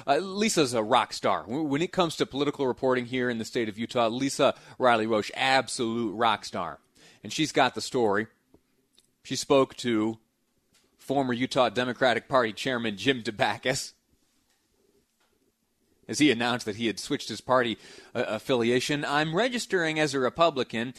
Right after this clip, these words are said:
as he discounted the chances of the Democratic gubernatorial nominee,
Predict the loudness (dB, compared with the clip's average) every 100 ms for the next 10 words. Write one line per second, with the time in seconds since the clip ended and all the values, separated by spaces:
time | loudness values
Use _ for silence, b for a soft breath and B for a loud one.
0 | B -4 -2 4 4 6 0 0 -2 -6
1 | -6 -4 -2 -2 0 -2 0 0 0 -2
2 | -2 0 0 0 4 4 4 0 -6 -6
3 | -4 -2 -2 -2 -4 -4 -4